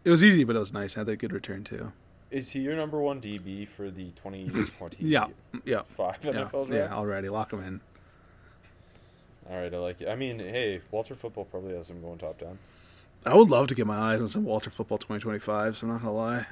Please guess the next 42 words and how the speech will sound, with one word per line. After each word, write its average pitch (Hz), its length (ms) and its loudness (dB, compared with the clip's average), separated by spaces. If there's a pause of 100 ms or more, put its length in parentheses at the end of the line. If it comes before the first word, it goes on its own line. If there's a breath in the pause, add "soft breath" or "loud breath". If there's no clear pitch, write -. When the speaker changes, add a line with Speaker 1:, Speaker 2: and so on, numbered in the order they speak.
(140)
Speaker 2:
Y-, 101 100 -14 (220)
yeah, 101 260 -2
it'll 101 160 0
just 101 200 -12
crash 90 360 -4
your 90 100 -12
computer, 82 460 -12 (100)
so. 82 240 -6
Speaker 1:
<laughs> - 60 -20 (1040 loud breath)
It's - 160 6
worth 175 280 6
it. 110 180 -2
It's 131 140 -2
worth 117 240 0
it. - 240 -8 (920)
Speaker 2:
It 90 120 -8
is. 85 420 -8 (1040 soft breath)
Uh, 135 380 8
okay, 160 160 4
best 143 220 6
sophomore. 131 380 2
Speaking 131 320 -8
of 113 60 -6
Brock 110 240 2
Speaker 1:
Brock, - 20 -
yeah, 101 80 2 (100)
Speaker 2:
Bowers, 95 200 -2
it's 110 180 -10
Speaker 1:
yeah. - 40 -4
Speaker 2:
gotta 104 180 0
be 90 100 -8
him. 82 260 -10
Speaker 1:
Yeah, 90 380 -8
um, 135 300 2
Speaker 2:
Six 127 400 0
touches, 147 460 2
a 143 80 4
hundred 135 300 -4
twenty-six 135 460 -8
yards, 117 240 -2
three 110 240 -12
touchdowns. 101 760 -4